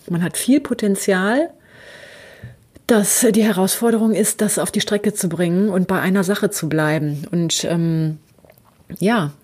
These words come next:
oft korreliert das tatsächlich auch mit Hochsensibilität. Nicht immer. Also wer hochsensibel ist, der muss nicht automatisch Scanner sein. Aber, ähm,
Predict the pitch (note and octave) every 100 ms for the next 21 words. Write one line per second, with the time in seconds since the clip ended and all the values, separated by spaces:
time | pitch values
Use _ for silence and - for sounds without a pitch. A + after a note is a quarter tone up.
0 | _ _ _ _ _ _ _ _ - _
1 | B3 C4+ - - - - _ _ _ -
2 | G#3+ G3+ G3 G#3 B3+ B3+ B3 - G#3 -
3 | G#3 A#3+ A3+ - G3+ G#3 G#3+ G#3 - G3
4 | F#3+ F#3+ F#3 F#3 G3+ B3+ E4 - G3 -
5 | A3+ D#4 D#4 A#3+ G3+ F#3 F3+ F#3 G#3 G#3
6 | G#3+ G3 G3+ F#3+ F#3+ - G3 F#3 - G3
7 | D3 F3 F#3+ F3 E3+ G3 E3+ - - F#3+
8 | G#3+ A3+ G3 G3+ G#3+ A3 A3 - - -
9 | - F#3+ G3+ A3 A3 G#3+ - - - -
10 | - G3 F#3+ F#3+ F#3+ F#3+